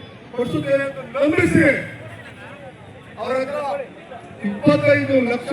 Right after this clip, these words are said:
ರೂಪಾಯಿ ತಗೊಂಡು ನಾಲ್ಕು ವರ್ಷಗಳಿಂದ ಆತನ ಮಾನಸಿಕವಾಗಿ ಮತ್ತು ಮನೆಯಲ್ಲಿ ಅವರಿಗೆ ಎಷ್ಟು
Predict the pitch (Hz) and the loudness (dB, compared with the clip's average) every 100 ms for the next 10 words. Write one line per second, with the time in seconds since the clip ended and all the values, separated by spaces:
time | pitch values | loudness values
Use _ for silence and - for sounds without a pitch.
0 | 269 254 262 269 - 247 247 247 247 175 | 2 2 4 4 4 2 2 4 2 0
1 | - - - - - - - 240 254 247 | -6 -12 -16 -16 -16 -10 -6 -2 0 -2
2 | 247 233 226 247 - 247 254 247 247 233 | -2 -2 0 2 2 2 0 2 0 0
3 | - 233 233 208 208 226 226 - 240 240 | -4 -6 -6 -6 -6 -8 -4 -4 -2 -2
4 | 233 254 220 160 - - - - - - | 0 0 0 -4 -12 -18 -18 -18 -16 -16
5 | - - - - - - - - 247 285 | -16 -16 -16 -16 -16 -18 -18 -16 -14 -12
6 | 240 - - 277 - - - 214 262 269 | -12 -12 -12 -12 -14 -14 -4 0 2 8
7 | 285 277 254 - - 185 226 285 294 294 | 10 10 6 0 -8 -6 2 4 6 6
8 | 294 285 226 - - - - - - 214 | 6 6 2 -8 -16 -18 -20 -20 -12 -6
9 | 254 277 254 254 269 277 | -4 -2 -2 -2 -2 -2